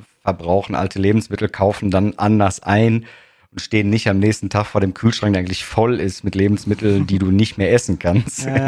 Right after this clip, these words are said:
Speaker 2: ja, verstehe ich.
Speaker 1: <laughs> Ähm, das, das war so nicht so einfach. Das würde ich vielleicht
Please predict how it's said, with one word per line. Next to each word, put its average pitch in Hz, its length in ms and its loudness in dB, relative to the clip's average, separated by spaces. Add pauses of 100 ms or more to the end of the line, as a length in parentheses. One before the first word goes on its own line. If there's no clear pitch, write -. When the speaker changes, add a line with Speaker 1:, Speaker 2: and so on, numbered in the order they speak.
Speaker 2:
ja, 131 60 2
verstehe 139 400 -2
ich. - 280 -10
Speaker 1:
<laughs> - 40 -20 (300)
Ähm, 104 600 2 (560)
das, - 220 -2
das 101 240 -2
war 104 480 2
so 107 360 2
nicht 127 440 0
so 113 160 4
einfach. 107 340 0
Das 90 160 -4
würde 107 140 -2
ich - 80 -8
vielleicht 107 420 2